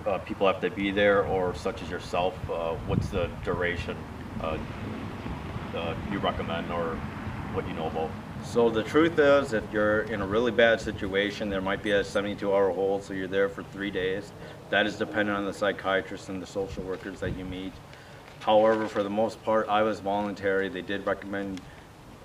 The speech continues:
Speaker 2: uh, for the most part, I've been there as little as three days, and for long as maybe two and a half to three weeks waiting for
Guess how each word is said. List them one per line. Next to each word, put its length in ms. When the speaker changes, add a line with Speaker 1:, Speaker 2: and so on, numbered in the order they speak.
Speaker 2:
uh, 180
for 160
the 140
most 360
part, 160
I've 160
been 280
there 260
as 180
little 160
as 180
three 180
days, 320
and 180
for 140
long 360
as 200
maybe 680
two 180
and 100
a 60
half 300
to 100
three 260
weeks 400
waiting 300
for 380